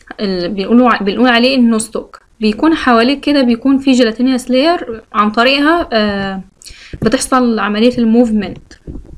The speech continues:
بعد كده they don't have sexual reproduction. كمان لما نيجي نوصل للريبرودكشن بتاع السيانوفايتا هنعرف ان هي بت-، بتحصل عن طريق النوعين اللي هما الفيجيتيتيف والاسexual. السكشوال مش موجود.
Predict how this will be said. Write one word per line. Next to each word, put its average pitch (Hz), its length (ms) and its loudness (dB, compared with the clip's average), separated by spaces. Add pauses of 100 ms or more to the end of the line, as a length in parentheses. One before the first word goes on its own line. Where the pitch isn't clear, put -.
(1300)
بعد 247 200 2
كده 294 460 0
they 247 200 2
don't 254 260 2
have 240 260 2
sexual 247 460 -6
reproduction. 226 560 -6 (360)
كمان 226 400 2
لما 214 200 2
نيجي 226 180 2
نوصل 233 300 2
للريبرودكشن 208 760 -2
بتاع 226 260 -2
السيانوفايتا 240 840 0 (340)
هنعرف 233 460 0
ان 214 100 -2
هي 226 280 0
بت-، 220 200 -4 (340)
بتحصل 233 380 -2
عن 226 200 0
طريق 240 420 0
النوعين 208 520 0
اللي 208 160 -2
هما 233 200 4
الفيجيتيتيف 247 800 0 (360)
والاسexual. 220 960 -2 (120)
السكشوال 277 560 -2
مش 247 160 -2
موجود. 220 400 -2